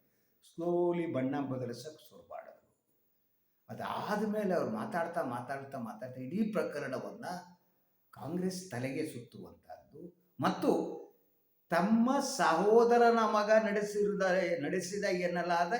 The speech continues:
ಈ ಕುಕೃತ್ಯ ಏನಿದೆ, ಯಾರು ಕ್ಷಮಿಸಲಾರದ ಕೃತ್ಯ ಏನಿದೆ, ಅದರಿಂದ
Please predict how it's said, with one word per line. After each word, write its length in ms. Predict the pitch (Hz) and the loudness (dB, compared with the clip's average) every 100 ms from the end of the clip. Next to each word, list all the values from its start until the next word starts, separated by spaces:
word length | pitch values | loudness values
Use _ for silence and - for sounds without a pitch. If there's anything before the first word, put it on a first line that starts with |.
| - | -4
ಈ 80 | 175 | -8
ಕುಕೃತ್ಯ 640 | - 170 170 175 170 - | -8 -14 -12 -12 -14 -12
ಏನಿದೆ, 760 | 117 101 - _ - 190 - _ _ _ _ | -12 -12 -18 _ -12 -12 -12 _ _ _ _
ಯಾರು 440 | 127 135 208 233 226 | -2 2 6 6 6
ಕ್ಷಮಿಸಲಾರದ 1120 | - 170 170 190 214 208 175 214 254 254 - | -2 -2 -2 0 2 4 6 6 6 4 2
ಕೃತ್ಯ 280 | 185 - - | -6 -8 -10
ಏನಿದೆ, 640 | 113 - - - - - _ _ _ _ | -10 -10 -16 -14 -14 -14 _ _ _ _
ಅದರಿಂದ 440 | 123 170 185 185 | -6 -2 -2 -2